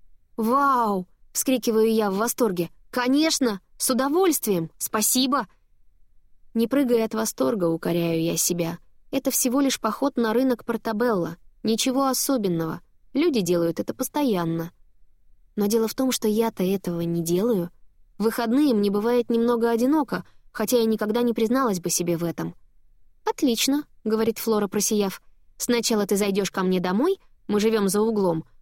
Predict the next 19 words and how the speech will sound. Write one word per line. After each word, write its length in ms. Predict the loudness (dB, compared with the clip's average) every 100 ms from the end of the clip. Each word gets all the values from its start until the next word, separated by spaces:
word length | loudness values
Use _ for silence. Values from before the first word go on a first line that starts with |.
| _
а 100 | -6
потом 320 | -4 0 0 2
мы 120 | 0
отправимся 540 | -2 -2 0 0 0
за 100 | 0
рождественскими 680 | -2 -2 -2 -2 -2 0 -2
покупками». 640 | -2 -4 -6 -2 -2 -2 -6 -18 -20 -20 -20 -20 -20 -20 -6
Флора 320 | 0 2 2
весело 360 | 0 0 0
щебечет, 600 | 0 -2 0 -2 -2 -10 -16 -20 -10
а 60 | -2
я 120 | -2
сижу 260 | 0 0 0
за 120 | 0
столом 400 | -2 0 0 0 -2
и 80 |
млею 340 | 0 2 0 -2
от 140 | -6 -4
счастья. 600 | -4 -4 -4 -6 -8